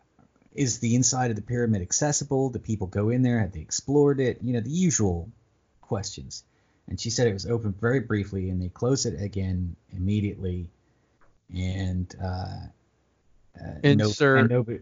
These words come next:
Speaker 1: and nobody
Speaker 2: X-Files music. <laughs>
Speaker 1: Yeah, and nobody, nobody really goes in there anymore. And, but she didn't really wanna talk about it. And then,
Speaker 2: Is the
Speaker 1: um,
Speaker 2: Akapana pyramid? Is that the one
Speaker 1: yeah.
Speaker 2: you're talking about?
Speaker 1: Yeah, and then I got to, finally got her talking a bit,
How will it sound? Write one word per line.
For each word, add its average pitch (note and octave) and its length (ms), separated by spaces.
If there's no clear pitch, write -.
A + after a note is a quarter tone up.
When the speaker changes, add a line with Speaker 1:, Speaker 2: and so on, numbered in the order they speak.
Speaker 1:
and A#2 140
nobody A#2 180
Speaker 2:
X-Files C3 400
music. C3+ 300
<laughs> D3+ 100
Speaker 1:
Yeah, C3 560
and A#2 200
nobody, A#2+ 440
nobody A#2 320
really G#2+ 220
goes G2 300
in F3 160
there A#2 320
anymore. F#2+ 760
And, F#2+ 360
but G2+ 120
she - 120
didn't E3 180
really C3 180
wanna A#2+ 200
talk A#2 300
about F2 300
it. F2 80
And F#2+ 220
then, F#2+ 460
Speaker 2:
Is C#3+ 80
the C#3+ 140
Speaker 1:
um, C3+ 100
Speaker 2:
Akapana D3 720
pyramid? E3 420
Is B2+ 120
that B2+ 80
the B2+ 60
one B2+ 80
Speaker 1:
yeah. A#2+ 140
Speaker 2:
you're G2 60
talking C#3 240
about? C#3 160
Speaker 1:
Yeah, G#2+ 440
and A2+ 180
then C3 220
I A#2+ 140
got B2+ 360
to, A#2+ 360
finally B2 640
got G#2 260
her G#2+ 140
talking G2+ 400
a - 20
bit, F#2 320